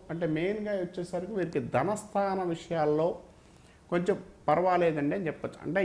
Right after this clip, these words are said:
ఇప్పుడు దాకా కూడా మీరు ఆర్థిక విషయాల్లో ఇబ్బంది పడుతున్న బాధ ఏదైతే ఉందో ఆ ఇబ్బందిని తొలగించుకోవడానికి అవకాశం కలిగి ఉంటారు. శుక్రుడు ద్వితీయలో ఉండి కొంచెం ధనస్థానానికి బాగా అనుకూలం కలిగిస్తున్నాడు కాబట్టి ఈ రాశి వారికి ఇప్పుడు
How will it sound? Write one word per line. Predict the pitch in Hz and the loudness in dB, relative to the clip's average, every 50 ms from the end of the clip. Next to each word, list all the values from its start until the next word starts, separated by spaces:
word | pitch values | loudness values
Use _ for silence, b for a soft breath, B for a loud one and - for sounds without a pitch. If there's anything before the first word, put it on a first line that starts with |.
| 165 147 | 0 -2
ఇప్పుడు | 151 - - 196 196 185 190 | -4 -2 0 0 0 2 4
దాకా | 185 185 180 180 - - 180 | 4 4 2 0 -2 0 0
కూడా | 175 175 180 180 180 | 2 2 2 2 2
మీరు | 180 170 160 156 151 151 156 160 | 2 2 2 4 4 6 4 4
ఆర్థిక | 165 175 175 170 170 165 - 170 165 165 | 2 0 0 0 0 2 2 2 2 2
విషయాల్లో | 160 - - 170 165 165 165 165 156 147 | -2 -2 -2 0 2 2 2 2 2 0
ఇబ్బంది | 147 139 127 156 175 160 156 | -2 -2 0 2 2 4 4
పడుతున్న | 151 151 156 - 151 151 151 147 | 2 2 2 0 0 0 2 2
బాధ | 151 147 147 147 143 143 | 2 2 2 2 2 2
ఏదైతే | 139 147 147 147 156 151 139 127 127 | 2 2 0 2 0 0 0 0 -2
ఉందో | 127 151 240 311 - - - - B B B B B B B B B B B - - 165 | 2 2 2 2 2 -2 -10 -18 B B B B B B B B B B B 2 4 6
ఆ | 175 180 170 147 | 6 6 6 2
ఇబ్బందిని | 147 - 175 220 247 247 247 233 202 185 180 185 202 - - - - - - | 0 0 0 0 0 0 0 2 4 4 4 4 2 0 -4 -10 -8 0 2
తొలగించుకోవడానికి | 170 202 233 240 247 220 - - - 196 185 175 160 151 180 214 - 180 156 | 2 2 2 0 0 -2 -4 -2 0 0 2 4 4 4 2 2 2 0 0
అవకాశం | - 160 151 151 151 - 156 147 | 2 2 2 2 2 0 -2 -2
కలిగి | 135 131 127 127 123 | 0 0 0 -2 -4
ఉంటారు. | 120 123 120 113 104 101 - - - B B B B B B B B - - | -2 0 2 2 2 0 -6 -10 -18 B B B B B B B B -8 -6
శుక్రుడు | - 214 - - 254 269 262 220 196 208 220 220 175 | -4 -4 0 0 2 6 8 8 10 10 10 8 8
ద్వితీయలో | 160 170 165 220 220 220 226 226 202 190 | 4 0 6 8 8 8 8 6 4 4
ఉండి | 190 185 196 208 202 - | 2 2 0 0 0 -2
కొంచెం | 196 180 185 185 160 135 131 120 | -2 -2 -2 -4 -4 -4 -4 -2
ధనస్థానానికి | 143 180 196 196 - - 214 214 220 208 208 202 208 202 202 165 131 127 | 0 0 0 -2 -2 -2 -2 -2 0 0 0 -2 0 0 -2 -2 0 0
బాగా | 135 151 190 185 175 | -2 0 2 2 2
అనుకూలం | 175 165 170 190 185 180 185 185 180 175 | 0 0 0 2 2 2 2 0 0 -2
కలిగిస్తున్నాడు | 170 170 165 165 160 - - 165 156 151 151 156 | 0 0 0 -2 -2 -2 -4 -4 -2 -2 0 0
కాబట్టి | 147 147 147 - 185 170 156 147 | 0 0 0 0 0 2 2 4
ఈ | 143 143 | 4 4
రాశి | 147 151 151 - 170 165 | 4 4 2 0 -2 0
వారికి | 160 160 165 - 208 196 160 156 | 0 0 0 0 0 -2 -2 -2
ఇప్పుడు | - - 147 120 110 | 0 0 2 2 2